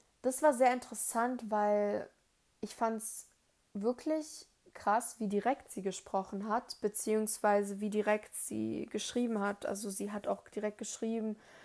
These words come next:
mit wem sie das Interview geführt hat, auch wenn das Interview nicht wirklich positiv war. Sie hat direkt ihre Meinung geschrieben und hat halt quasi, wie man so schön sagt, kein Blatt vor den Mund genommen. Und das fand ich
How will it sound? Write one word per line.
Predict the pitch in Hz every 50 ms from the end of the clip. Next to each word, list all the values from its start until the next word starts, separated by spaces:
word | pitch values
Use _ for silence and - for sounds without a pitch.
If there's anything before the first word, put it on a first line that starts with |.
| - - - - -
mit | 196 185 202 208 208 202 - -
wem | 226 233 254 269
sie | 262 277 262
das | 247 254 247
Interview | - 247 254 247 269 262 233 233 240 233
geführt | 226 240 233 - - - - - 254 247 240 247
hat, | 254 240 -
auch | - 202 220 233 240
wenn | 233 220 214
das | 214 208
Interview | - 208 214 208 233 208 196 208 202
nicht | 202 202 196 -
wirklich | - 190 - - 190 - -
positiv | - - 214 220 226 240 254 240 247 - - 254 247 - - -
war. | 226 233 240 254 269 254 - - - - - _
Sie | - 214
hat | 214 214 -
direkt | 226 202 208 214 214 -
ihre | - 214 202 202 190
Meinung | 190 190 190 196 220 240 247 254
geschrieben | 247 262 - - - - 240 240 247 247 254 254 254 254 254 - _ - - - - - - - - _ -
und | 220 220 220 220 -
hat | 240 233 - 254
halt | 233 226 -
quasi, | - - 214 208 220 214 220 226 220 208
wie | 214
man | 214 214 214 214 202
so | 208 202
schön | - - 208 202 196
sagt, | 196 202 202 202 - -
kein | - - 214 214 202
Blatt | 202 214 226 226 -
vor | - - 196
den | 185 185 185 185
Mund | 180 180 180 185 -
genommen. | - 190 185 185 185 190 196 -
Und | - 202 202 208
das | 214 208 -
fand | - - 220 220 214 -
ich | - - 202 202 202 - - - -